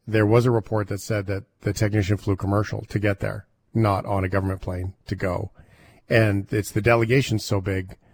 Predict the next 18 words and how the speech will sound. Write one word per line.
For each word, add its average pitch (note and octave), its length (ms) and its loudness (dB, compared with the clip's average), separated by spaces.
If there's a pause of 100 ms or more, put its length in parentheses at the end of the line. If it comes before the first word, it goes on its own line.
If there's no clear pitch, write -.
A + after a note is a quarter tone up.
(480)
So - 240 4
I A2 120 4
don't D3 80 8
know C#3 80 6
why B2 140 6
they A#2 80 0
wouldn't A2 200 -2
have G2+ 80 -4
just - 200 -8
taken G#2+ 260 -4
the F2+ 140 -4 (220)
prime F#2 220 -2
minister B2 380 2
out D3+ 260 0 (840)
on G#2 200 0
a F#2+ 40 0
private G#2+ 480 0 (260)
something. E3 480 0